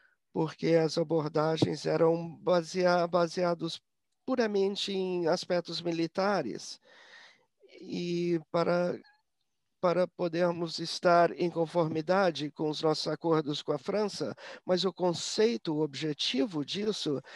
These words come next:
era reformar todas as nossas entidades militares e forças de segurança e defesa,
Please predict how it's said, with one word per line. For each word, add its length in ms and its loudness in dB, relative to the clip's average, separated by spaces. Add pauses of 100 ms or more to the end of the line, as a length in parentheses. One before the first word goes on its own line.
(180)
era 220 0
reformar 840 0 (640)
todas 480 -4
as 200 -8
nossas 640 -6 (200)
entidades 760 -2
militares 1000 -4
e 120 -6
forças 500 -4
de 140 -8
segurança 520 -4
e 40 -6
defesa, 680 -6